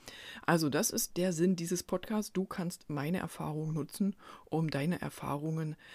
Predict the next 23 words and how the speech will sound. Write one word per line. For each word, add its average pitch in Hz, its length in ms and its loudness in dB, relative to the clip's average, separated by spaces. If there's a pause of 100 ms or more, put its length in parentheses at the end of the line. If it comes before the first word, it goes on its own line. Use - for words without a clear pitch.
(180)
und 151 160 2
deinen 151 280 6
Weg 170 260 6
entweder 160 320 0
abzukürzen 202 680 -2 (240)
oder 170 200 4
deine 151 260 0
eigenen 160 280 0
Erfahrungen 151 600 -6
halt 151 160 -4
auch - 140 -2
zu - 140 0
bewerten 185 460 2
und - 220 -4
Entscheidungen 147 580 -2
zu - 120 -6
treffen. - 400 -2 (640)
Ich - 140 -2
freue 247 240 8
mich 233 180 8
auf - 200 0
alle 185 120 0
Fälle 190 380 2